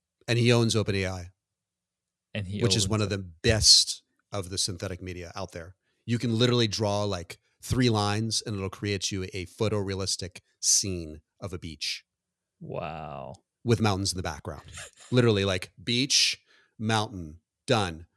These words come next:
Speaker 1: And then photorealistic. "Do you like that one? You wanna alternate it? Sure. You want snow on that mountain? No problem. Do you want more, more, more sand, more water? You want rocks in the water? No problem."
Speaker 2: Mm.
Speaker 1: Like, it's literally just a filter.
Speaker 2: That's amazing.
Speaker 1: That's called dali.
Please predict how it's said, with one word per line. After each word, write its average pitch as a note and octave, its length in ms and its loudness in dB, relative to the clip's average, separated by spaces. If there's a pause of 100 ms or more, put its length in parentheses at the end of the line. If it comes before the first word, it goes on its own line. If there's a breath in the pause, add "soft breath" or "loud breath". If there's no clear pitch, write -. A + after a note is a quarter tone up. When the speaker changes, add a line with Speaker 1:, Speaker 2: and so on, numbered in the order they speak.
(180)
Speaker 1:
And A2+ 140 -2
then G2 160 -2
photorealistic. A2 720 0
"Do A#2 80 0
you C3 60 6
like C3 160 4
that D#3+ 160 6
one? A3+ 260 -2
You C3 100 2
wanna C3 140 6
alternate D#3+ 420 2
it? A3 160 -6
Sure. D#3 180 2
You A2+ 120 -4
want A2+ 160 0
snow C3 280 4
on C#3 120 2
that D3 120 0
mountain? F3 320 -4
No B2 120 0
problem. A2+ 240 -2
Do A2 80 -6
you B2 80 2
want B2 180 2
more, B2 340 2 (120)
more, B2 320 0 (100)
more C3+ 80 -2
sand, F3 360 2 (100)
more B2+ 160 2
water? E3 380 2 (320)
You C#3+ 100 0
want C#3 120 0
rocks C3+ 240 2
in F3+ 60 -2
the F3 60 0
water? G#3 420 0
No C3+ 120 0
problem." G#2 320 2
Speaker 2:
Mm. F#2 200 -8 (120)
Speaker 1:
Like, A#2+ 200 -6
it's A2+ 220 -2
literally C3 320 4
just A2+ 180 -2
a G#2 40 -4
filter. G#2 380 -2 (640)
Speaker 2:
That's G#2 260 -8
amazing. F#2 480 -8 (540)
Speaker 1:
That's A#2 140 4
called G#2+ 200 4
dali. G2+ 520 0